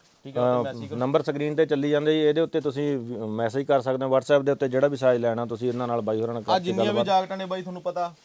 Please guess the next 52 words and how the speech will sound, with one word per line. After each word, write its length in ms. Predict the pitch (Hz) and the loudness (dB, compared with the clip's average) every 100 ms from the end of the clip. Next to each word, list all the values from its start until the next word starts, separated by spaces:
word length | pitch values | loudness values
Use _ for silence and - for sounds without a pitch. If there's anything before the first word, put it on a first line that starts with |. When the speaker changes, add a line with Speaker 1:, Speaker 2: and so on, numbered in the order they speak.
| _ | _
Speaker 1:
ਕੁੜਤੇ 240 | 175 170 190 | -12 -8 -8
ਪਜਾਮੇ 200 | 185 175 | -6 -6
ਨਾਲ 120 | 170 | -8
ਪਾਉਣ 160 | 170 | -8
ਵਾਲੀ 180 | 165 165 | -8 -6
ਜਾਕਟਾਂ 300 | 147 139 139 | -4 -4 -4
ਨੇ 80 | 147 | -6
ਬਾਈ। 160 | 147 156 _ _ 113 | -6 -8 _ _ -12
Speaker 2:
ਜੀ। 60 | 143 | -6
Speaker 1:
ਪੰਦਰਾਂ 320 | 165 165 170 | -4 -2 -2
ਸੌ 140 | 165 170 | -2 -4
ਰੁਪਏ 140 | 156 | -4
ਦੀਆਂ 120 | 170 | -6
ਤਿੰਨ 200 | 160 160 | -6 -6
ਜਾਕਟਾਂ 280 | 156 151 151 | -4 -4 -6
ਕੀਤੀਆਂ 280 | 139 139 147 | -10 -10 -10
ਹੋਈਆਂ 140 | 131 | -8
ਬਾਈ। 180 | 123 139 - _ - | -8 -10 -12 _ -8
ਸਿਰਫ 120 | 139 | -2
Speaker 2:
ਪੰਦਰਾਂ 320 | 127 127 147 | 0 2 4
ਸੌ 160 | 160 143 | 4 2
ਦੀਆਂ 160 | 156 | 2
ਤਿੰਨ? 340 | 160 147 123 101 | 2 0 0 -2
Speaker 1:
ਪੰਦਰਾਂ 220 | 156 160 135 | -4 4 6
ਸੌ 40 | |
Speaker 2:
ਆਹ 40 | |
Speaker 1:
ਰੁਪਏ 100 | 165 | 8
Speaker 2:
ਤਿੰਨ 80 | 165 | 6
Speaker 1:
ਦੀਆਂ 100 | 160 | 4
Speaker 2:
ਮਿਲਣੀਆਂ 240 | 156 151 165 | 2 0 0
ਜੀ 60 | |
Speaker 1:
ਤਿੰਨ। 100 | 165 | 0
Speaker 2:
ਪੰਦਰਾਂ 300 | 156 139 139 | 0 2 2
ਸੌ 140 | 123 117 | 2 2
ਦੇ 80 | |
ਵਿੱਚ 140 | 110 95 | 0 -4
ਤੁਹਾਨੂੰ। 240 | 92 92 87 | -8 -10 -10
Speaker 1:
ਆ 40 | |
ਲਓ 100 | 123 | -14
ਜੀ। 60 | 101 _ _ _ _ _ _ _ _ _ - | -16 _ _ _ _ _ _ _ _ _ -6
ਆ 100 | 190 | -2
ਜਿੰਨੀ 280 | 190 214 240 | 0 0 0
ਵੀ 100 | 247 | 6
ਜਾਕਟ 300 | 240 226 226 | 8 8 6
ਪਈ 160 | 214 | 4
ਆ 60 | 226 | 2
ਬਾਈ 180 | 226 233 | 4 0
ਸਾਰੀ 280 | 208 214 240 | 2 2 4
ਆਪਾਂ 200 | 240 226 | 2 0
ਕਲੀਅਰ 260 | 220 233 | 2 0
ਕਰਨੀ 360 | 240 208 175 196 | 2 -2 -2 -4
ਹੈ। 200 | 214 | -6